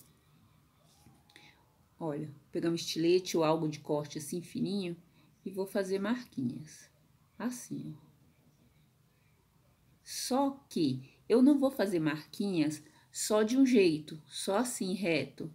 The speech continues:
Eu vou fazer reto, mas aí eu faço aqui, faço aqui, faço aqui, faço no meio, passo daqui pra cá,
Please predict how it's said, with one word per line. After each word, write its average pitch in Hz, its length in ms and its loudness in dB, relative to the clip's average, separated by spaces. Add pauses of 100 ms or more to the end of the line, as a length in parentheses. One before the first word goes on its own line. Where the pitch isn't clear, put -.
(840)
Eu 170 80 -2
vou 175 60 -2
fazer 170 320 0
reto, 156 840 0
mas 160 260 0
aí 160 120 4
eu 165 80 0
faço 147 400 -4
aqui, 165 680 -4 (360)
faço 151 520 -6
aqui, 175 800 -6 (2750)
faço 156 420 -4
aqui, 175 680 -4 (160)
faço 156 360 -4
no 160 140 -2
meio, 160 600 0 (1600)
passo 165 300 -6
daqui 160 280 -4
pra - 220 -4
cá, - 220 -12